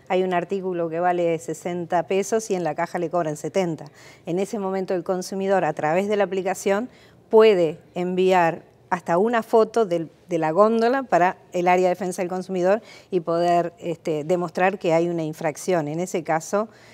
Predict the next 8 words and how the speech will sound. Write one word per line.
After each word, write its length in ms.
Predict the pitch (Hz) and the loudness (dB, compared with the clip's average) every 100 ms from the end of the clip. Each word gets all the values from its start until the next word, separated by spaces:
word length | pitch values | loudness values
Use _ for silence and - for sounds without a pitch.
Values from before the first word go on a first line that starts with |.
| - - | -12 -2
hay 180 | 165 | -2
una 180 | 175 170 | 0 -2
diferencia 920 | 165 160 165 185 202 185 - 151 139 - - | -4 -4 -2 0 -2 -4 -6 -6 -6 -10 -10
en 200 | 165 165 | -6 -6
el 140 | 151 | -6
precio 480 | 151 190 185 185 170 | -2 -2 0 -2 0
de 140 | 165 | 0
góndola 580 | 175 185 196 214 254 302 | 2 0 2 2 2 -2